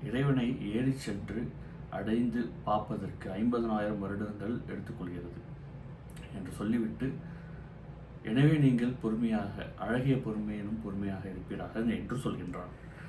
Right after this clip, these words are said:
முதலில் வானவர்கள், நமக்கெல்லாம் தெரியும், ஒளியினால் படைக்கப்பட்ட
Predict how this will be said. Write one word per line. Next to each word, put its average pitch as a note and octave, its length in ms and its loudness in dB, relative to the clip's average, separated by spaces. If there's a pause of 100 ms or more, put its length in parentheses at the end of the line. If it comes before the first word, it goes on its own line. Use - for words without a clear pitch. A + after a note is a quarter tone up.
(1040)
முதலில் B2+ 520 6 (320)
வானவர்கள், A#2 760 4 (840)
நமக்கெல்லாம் A2 520 2
தெரியும், A#2 420 0 (460)
ஒளியினால் D3 500 6
படைக்கப்பட்ட - 720 0